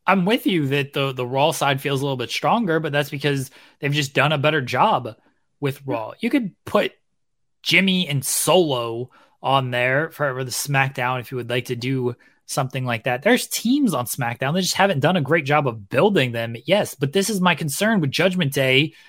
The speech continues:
just going over there. And I'm not talking strictly tag title stuff. I'm talking about,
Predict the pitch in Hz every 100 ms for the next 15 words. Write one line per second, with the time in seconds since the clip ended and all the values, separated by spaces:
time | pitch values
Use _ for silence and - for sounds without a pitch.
0 | _ 165 143 170 165 147 214 220 135 113
1 | 127 190 240 - 185 170 139 - 202 -
2 | 156 135 131 - _ _ _ _ _ _
3 | _ - - 175 156 139 165 190 113 104
4 | - _ _ - - 123 113 143 139 147
5 | 185 190 175 175 156